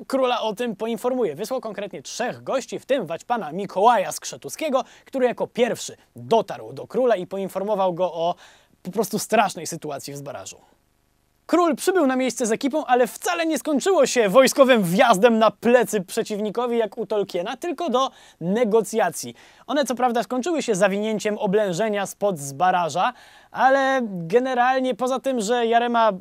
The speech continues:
przeżył, to chłop nie miał się zbytnio z czego cieszyć. Fakt, w konflikcie nastąpiła chwila oddechu, ale nasi poszli na straszne ustępstwa wobec buntowników. Na przykład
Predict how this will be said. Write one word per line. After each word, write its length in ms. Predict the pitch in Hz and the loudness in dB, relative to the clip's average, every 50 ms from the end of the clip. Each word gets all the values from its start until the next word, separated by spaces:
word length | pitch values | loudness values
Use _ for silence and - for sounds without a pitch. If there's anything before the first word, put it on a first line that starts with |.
| 196 - | -10 -10
przeżył, 640 | - - - 220 277 311 262 208 208 202 196 196 196 | -8 -4 0 4 4 4 4 4 4 4 4 2 0
to 180 | - 262 285 | 0 -2 -2
chłop 320 | - - 269 269 269 - - | 0 0 0 0 0 -2 -6
nie 380 | 339 381 453 523 539 554 480 | -12 -8 -6 -4 -4 -2 0
miał 140 | 392 320 - | 0 0 0
się 160 | - 269 247 | 0 -2 -2
zbytnio 680 | 202 170 165 160 170 226 247 - - 226 233 226 220 190 | -2 -2 -2 0 2 2 2 2 0 -4 -2 -2 -2 -2
z 180 | - - - | -4 -6 -6
czego 440 | - - 233 240 214 185 208 208 202 190 - _ | -4 -2 0 0 2 2 2 2 2 0 -4 _
cieszyć. 440 | - - 208 180 - - 131 123 - - - _ | -4 -2 -2 -2 -2 -6 -10 -14 -18 -20 -20 _
Fakt, 320 | - - 247 196 160 - - _ _ | 0 2 2 2 2 -4 -10 _ _
w 140 | - - - | -20 -12 -6
konflikcie 480 | - 233 226 185 240 262 190 - 247 226 | -2 -2 -2 -2 -2 -4 -4 -4 -4 -2
nastąpiła 480 | 220 202 - 233 220 196 247 247 220 | -4 -4 -4 -6 -6 -4 -2 -2 -2
chwila 460 | 196 - - - 233 247 247 240 233 | -2 -4 -8 -6 -2 2 2 2 2
oddechu, 480 | - 226 190 190 175 196 190 190 - 247 - | 0 -4 -4 -2 0 0 0 0 0 -2 0
ale 180 | 226 220 220 | 0 0 0
nasi 380 | 208 208 240 269 - - 262 233 - - - _ | 0 0 0 0 -2 -4 -8 -8 -10 -12 -20 _
poszli 300 | - 277 254 - 262 269 | -6 -6 -4 -2 -2 -2
na 140 | 254 254 233 | -2 -2 -2
straszne 920 | 220 - - - _ - 226 220 233 247 247 247 233 - - 233 233 226 - | -4 -6 -10 -10 _ -6 -4 -2 0 0 0 0 0 -4 -4 -4 -4 -4 -2
ustępstwa 760 | - 226 214 - - - 247 226 208 - - - 220 214 170 | -2 -4 -4 -4 -4 -4 -2 -2 -4 -6 -8 -6 -6 -6 -6
wobec 440 | 151 160 - - 220 196 220 185 151 | -6 -8 -6 -6 -4 -4 -4 -4 -6
buntowników. 800 | 151 165 214 214 202 202 214 214 185 196 208 180 - 151 139 - | -6 -6 -4 -4 -4 -4 -4 -4 -4 -4 -6 -6 -6 -10 -10 -10
Na 100 | 175 170 | -10 -8
przykład 360 | - - 370 294 339 311 285 | -4 -4 -2 0 0 0 -2